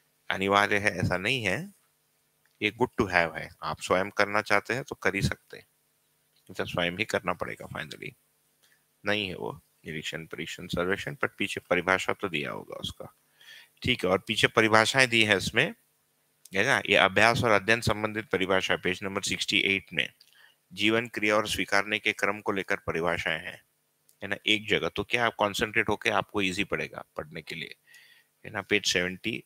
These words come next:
सेवेंटी वन तक जाता है। Then मनन एवं साक्षात्कार संबंधित शब्द हैं पेज सेवेंटी टू में,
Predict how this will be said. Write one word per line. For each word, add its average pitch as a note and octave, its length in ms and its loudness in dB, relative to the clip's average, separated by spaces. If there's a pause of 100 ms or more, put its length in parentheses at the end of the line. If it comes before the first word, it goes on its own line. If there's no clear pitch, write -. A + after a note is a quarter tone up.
सेवेंटी F#2+ 380 -4
वन F#2 160 -4
तक F#2+ 140 -4
जाता D#2+ 380 -6
है। - 80 -14 (1160)
Then G2+ 260 0 (760)
मनन A2 280 0
एवं A2 220 -2
साक्षात्कार G2+ 600 -2
संबंधित F#2+ 500 -2
शब्द E2+ 280 -4
हैं F2 180 -8
पेज - 260 -2
सेवेंटी F2+ 320 -4
टू F#2 220 -4
में, - 200 -12